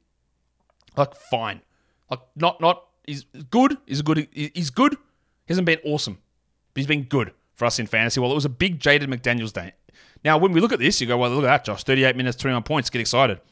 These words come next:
Sure, maybe, but also look at this. Three rebounds, no assist, one steal, zero blocks. It took sixty-seven percent shooting to provide this performance.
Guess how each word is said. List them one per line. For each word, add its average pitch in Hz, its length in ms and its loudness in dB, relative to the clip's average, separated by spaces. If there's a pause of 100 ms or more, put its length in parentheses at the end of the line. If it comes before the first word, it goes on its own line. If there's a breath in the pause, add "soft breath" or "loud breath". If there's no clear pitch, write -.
(180)
Sure, 226 300 6 (240)
maybe, 151 320 0
but 135 240 -2
also 151 220 2
look 127 120 -2
at 113 80 -8
this. - 240 -10 (560)
Three 160 180 2
rebounds, 143 480 2
no 117 160 0
assist, - 440 -2
one 117 160 0
steal, 127 320 -2
zero 120 240 0
blocks. - 440 -4 (280)
It 127 120 -4
took 135 280 -6
sixty-seven 170 540 -2
percent 147 280 -4
shooting 156 320 -2
to 131 100 -8
provide 110 400 0
this 110 140 -6
performance. 110 420 -8